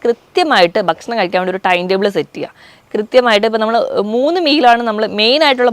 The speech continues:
മൂന്ന് മീലാണ് നമ്മൾ മലയാളികൾ കൂടുതലായിട്ട് കഴിക്കുക. രാവിലത്തെ ബ്രേക്ക്ഫാസ്റ്റ്, ഉച്ചത്തെ ലഞ്ച്, രാത്രിത്തെ ഡിന്നർ. അപ്പോൾ ഈ മീൽസിനെ കട്ട് ചെയ്തിട്ട് പല തവണകൾ, തവണകൾ കുറച്ചുകൂടെ കൂട്ടുക, ക്വാണ്ടിറ്റി കുറച്ചുകൂടെ കുറയ്ക്കുക, നല്ല ക്വാളിറ്റിയുള്ള ഭക്ഷണവും കഴിക്കുക.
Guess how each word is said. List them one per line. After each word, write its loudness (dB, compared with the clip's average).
മൂന്ന് -6
മീലാണ് 0
നമ്മൾ -4
മലയാളികൾ 0
കൂടുതലായിട്ട് 0
കഴിക്കുക. -8
രാവിലത്തെ 0
ബ്രേക്ക്ഫാസ്റ്റ്, -6
ഉച്ചത്തെ -6
ലഞ്ച്, -6
രാത്രിത്തെ -8
ഡിന്നർ. -4
അപ്പോൾ -6
ഈ 2
മീൽസിനെ -2
കട്ട് -4
ചെയ്തിട്ട് 0
പല 6
തവണകൾ, 4
തവണകൾ 2
കുറച്ചുകൂടെ 2
കൂട്ടുക, -2
ക്വാണ്ടിറ്റി 2
കുറച്ചുകൂടെ 0
കുറയ്ക്കുക, -6
നല്ല -2
ക്വാളിറ്റിയുള്ള 4
ഭക്ഷണവും -4
കഴിക്കുക. -8